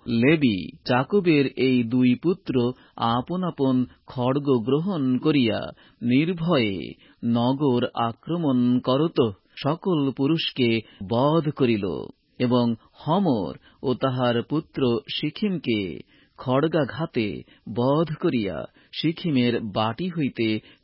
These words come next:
দিনাকে লইয়া চলিয়া আসিল। উহারা তাহাদের ভগিনীকে ভ্রষ্ট করিয়াছিল, এই জন্য যাকবের পুত্রগণ হত লোকদের নিকটে গিয়া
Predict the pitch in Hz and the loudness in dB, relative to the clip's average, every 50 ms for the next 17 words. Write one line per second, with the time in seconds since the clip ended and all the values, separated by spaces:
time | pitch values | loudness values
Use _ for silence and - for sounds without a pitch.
0 | 113 101 113 110 113 117 139 156 175 - - 127 117 113 113 - - - _ - | -6 -4 -2 0 0 2 2 0 0 0 0 2 2 2 0 -2 -8 -18 _ -4
1 | 117 113 117 127 135 127 123 117 113 - - - 117 117 123 135 127 113 107 - | -2 0 2 2 2 2 2 2 0 -2 -4 -4 -2 -2 0 0 0 0 0 -2
2 | - - - - - 131 110 98 90 67 57 52 - - _ _ _ _ - 151 | -4 -4 -6 -4 -4 -4 -4 -4 -4 -6 -6 -10 -12 -16 _ _ _ _ -2 0
3 | 180 202 208 208 175 156 147 - 165 160 160 160 135 139 135 131 131 135 - - | 2 2 4 4 2 2 2 0 -2 0 0 0 2 4 4 4 2 0 -6 -16
4 | _ - 107 104 131 143 170 208 185 151 123 - 113 104 95 82 65 - - - | _ -12 -4 -2 -2 0 0 2 2 0 0 0 -2 -2 -2 -4 -6 -8 -12 -8
5 | 107 113 147 175 - - - 202 190 180 165 143 131 127 123 123 - - - 117 | -4 -2 -2 -2 -4 -4 -4 -4 -2 -2 0 2 2 2 2 2 0 -2 -6 -4
6 | 104 113 160 190 - _ _ _ _ 117 120 143 139 170 175 156 131 113 104 85 | -4 -4 -6 -8 -14 _ _ _ _ 2 2 4 4 4 4 4 4 2 0 -2
7 | 80 76 65 - - _ _ _ - 110 - 123 110 110 117 - 165 170 160 160 | -4 -8 -10 -12 -16 _ _ _ -12 -4 -2 -2 -2 -2 -2 -4 -4 -2 0 0
8 | 143 131 117 - 131 117 - - 151 151 123 123 120 107 101 92 90 90 95 - | 0 0 0 0 -4 -2 0 2 2 4 4 4 2 2 -2 -4 -4 -6 -8 -12
9 | - - 127 123 143 - - 196 190 165 151 147 131 120 120 - 131 120 123 120 | -10 -4 -2 -2 -2 0 0 -2 0 2 0 0 -2 -2 0 0 2 2 2 2
10 | 117 127 - 156 147 - 139 120 104 117 151 143 120 95 76 58 - | 0 0 0 -2 -2 0 -2 -2 -2 0 0 0 0 0 -2 -6 -8